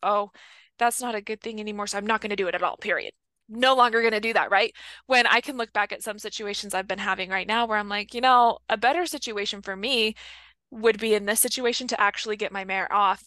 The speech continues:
let her move her feet and let her, let her just get her energy out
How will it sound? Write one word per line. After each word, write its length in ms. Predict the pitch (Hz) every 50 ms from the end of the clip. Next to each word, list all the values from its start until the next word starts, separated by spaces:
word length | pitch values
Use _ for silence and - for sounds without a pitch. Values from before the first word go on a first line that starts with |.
| _ -
let 320 | 202 226 233 240 277 233
her 140 | 233 254 240
move 240 | 240 233 220 208 -
her 160 | - 208 202
feet 460 | - - 202 196 214 196 233 262 -
and 240 | - 214 202 202 202
let 220 | 220 220 - 214 -
her, 460 | 233 220 220 214 208 208 214 214 _ _ _ _ _ _ _ _ _ _ _ _ _ _ _ _ _ _ _ _ _ _ _ _ -
let 300 | 226 240 233 233 220 226
her 140 | 226 262 262
just 220 | 220 220 208 -
get 180 | - 220 - -
her 160 | - - -
energy 380 | - 185 202 214 214 254 247 -
out 340 | 233 240 254 269 277 -